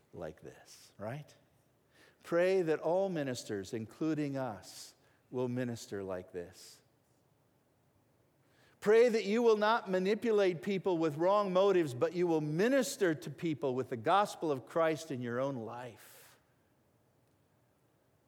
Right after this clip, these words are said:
And always make it your aim in life, whatever you do, to gain the smile of your heavenly Father. God's work, done in God's way,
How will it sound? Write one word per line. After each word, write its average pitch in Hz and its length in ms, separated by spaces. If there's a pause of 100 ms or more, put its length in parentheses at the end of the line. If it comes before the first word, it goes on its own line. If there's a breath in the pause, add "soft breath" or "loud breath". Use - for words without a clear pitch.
(340)
And 113 140
always 170 560
make 156 260
it 170 120
your 151 280
aim 151 300
in 131 160
life, 135 320
whatever 127 320
you 139 160
do, 113 320 (880 soft breath)
to 113 80
gain 117 540
the 101 100
smile 123 720
of 104 100
your 98 100
heavenly 110 460
Father. 95 480 (120)
God's 139 300
work, 147 400 (600 soft breath)
done 113 180
in 101 160
God's 120 360
way, 113 380